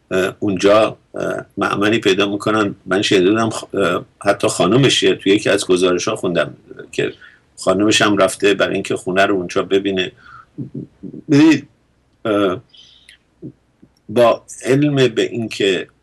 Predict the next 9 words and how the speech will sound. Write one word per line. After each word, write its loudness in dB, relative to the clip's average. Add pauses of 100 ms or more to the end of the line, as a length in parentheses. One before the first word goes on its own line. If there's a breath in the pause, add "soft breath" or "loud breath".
(240)
اه، -10 (340)
کشورهای 2
دیگر 2
هم -4
در -8
این -8
مسائل -4
مسئولند -2 (440)
و 0